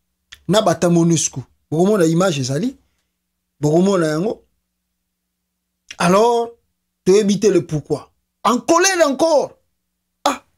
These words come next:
to comprendre te depuis hier. Bato oyo balobaki ono force de la mer ya Afrique de l'Est bisika Chilombo asinyaki ba accord. Oyo akotisi R D C, balobaki toko,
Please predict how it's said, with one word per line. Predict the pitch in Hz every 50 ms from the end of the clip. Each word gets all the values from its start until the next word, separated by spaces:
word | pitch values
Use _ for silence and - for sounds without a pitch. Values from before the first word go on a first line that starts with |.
| _ _ _
to | - 247 247
comprendre | - 294 277 254 - 359 339 294 247 240 240 -
te | - 302 285
depuis | 208 165 139 139 160 196 311 294 - - - - 381 392 403 392
hier. | 339 294 302 294 285 269 247 214 170 151 - - _ _ _ _ _ _ _ _ _ _ _ _ _ _ _ _ _ _ -
Bato | 165 202 220 214 220 - 233
oyo | 226 202 175 -
balobaki | 190 190 214 233 247 240 240 294
ono | 277 277 269 277 262
force | 254 - 277 262 262 262 -
de | 220 208
la | 202 202 202
mer | 220 247 247 240 214 190 143 - _ _ _ _ _ _ _ _
ya | - -
Afrique | - - 277 254 208
de | 190 196
l'Est | 196 240 226 214 - 196
bisika | 180 175 160 - 233 - 254 226
Chilombo | 220 - 254 220 202 190 175
asinyaki | 160 - - 196 202 220 220 214 240 214
ba | 202 160
accord. | 160 - - - 254 247 226 202 170 123 - - _ _ _ _ _ _ _ _ _ _ _ -
Oyo | 208 220 220 208 185
akotisi | 160 - - 226 220 220 208 190 - 220 233 - -
R | 226 214
D | 196 202 220 220
C, | 214 214 - 247 214 180
balobaki | 160 151 170 190 208 202 - 214
toko, | - 190 175 170 165 147